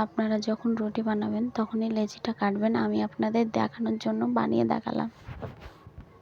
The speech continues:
তো বন্ধুরা, এখানে কিন্তু একটা কথা মাথায় রাখবেন,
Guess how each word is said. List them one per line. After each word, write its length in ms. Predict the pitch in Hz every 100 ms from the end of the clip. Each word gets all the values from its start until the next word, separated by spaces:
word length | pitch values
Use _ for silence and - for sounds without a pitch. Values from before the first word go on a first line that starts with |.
| - - - - - -
তো 100 | 226
বন্ধুরা, 440 | 226 226 233 240
এখানে 320 | 247 233 240 240
কিন্তু 280 | 240 240 233
একটা 280 | 240 233 -
কথা 200 | 233 233
মাথায় 400 | 240 214 208 233
রাখবেন, 380 | 240 220 214 220